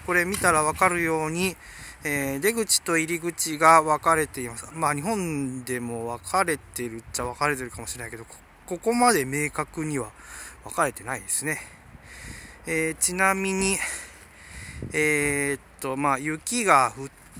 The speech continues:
てます。で、えー、結構、ま、えー、村が結構広くって、あんまり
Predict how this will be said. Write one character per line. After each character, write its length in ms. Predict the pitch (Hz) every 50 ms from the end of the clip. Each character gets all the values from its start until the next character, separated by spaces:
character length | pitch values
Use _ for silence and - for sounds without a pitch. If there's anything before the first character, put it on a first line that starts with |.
| - - -
て 200 | - 117 117 110
ま 160 | 107 117 117
す。 220 | - - - - - - - - - - - - - - - - - - - - - - - - - -
で、 380 | 175 185 190 185 190 190 190 - - - - - - - - - - - - - - - - - - - - - - - - -
え 720 | 170 165 165 165 160 160 156 156 151 151 151 151 147 151 147
ー、 80 | 143 - - - - - - - - - - - - - - - - - - - - - - - - - - - - 294 208 -
結 160 | - 233 226 - - -
構、 340 | - 185 165 151 151 139 - - - - - - - - - - - - - - -
ま、 240 | 170 170 175 180 - - - - - - -
え 580 | 160 170 165 165 160 160 160 160 156 156 147 - - - - - - - - - -
ー、 40 |
村 280 | 160 175 190 214 240 226
が 160 | 208 185 165
結 260 | - - 185 185 - - - - -
構 220 | - 165 151 151
広 360 | 143 - - 180 180 196 202 180
く 180 | - 170 151
っ 20 | 143
て、 420 | - - - - - 151 151 147
あ 120 | 156 156
ん 80 | 170 185
ま 100 | 196 208
り 180 | 202 208 190